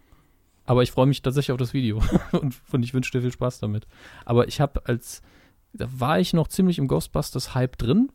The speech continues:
weiß nicht, wie alt ich war, aber eigentlich noch nicht alt genug, um so eine rationale Entscheidung zu fällen. War in einem,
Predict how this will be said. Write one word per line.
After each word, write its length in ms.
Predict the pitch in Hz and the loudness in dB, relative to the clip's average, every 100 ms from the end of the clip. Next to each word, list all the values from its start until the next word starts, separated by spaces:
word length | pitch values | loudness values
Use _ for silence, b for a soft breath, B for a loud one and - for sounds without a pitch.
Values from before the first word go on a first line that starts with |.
| _ | _
weiß 240 | - 143 185 | -4 0 2
nicht, 140 | 175 | 2
wie 80 | 160 | 0
alt 200 | - 175 | 0 -2
ich 140 | - | -2
war, 260 | 107 135 247 _ b b b _ _ - | -2 -2 -2 _ b b b _ _ -4
aber 240 | 139 135 | 0 0
eigentlich 300 | - 170 190 | 0 0 0
noch 100 | 165 | 2
nicht 160 | 156 - | 0 -2
alt 160 | 135 - | -4 2
genug, 220 | 156 190 | 2 4
um 60 | 135 | 2
so 80 | |
eine 140 | 139 120 | 2 0
rationale 480 | 165 - 147 165 131 | -2 0 2 2 0
Entscheidung 380 | 127 202 156 110 | 0 0 0 -2
zu 120 | - | -6
fällen. 260 | - 113 | -4 -2
War 100 | 120 | 0
in 60 | 127 | 0
einem, 140 | 123 | -2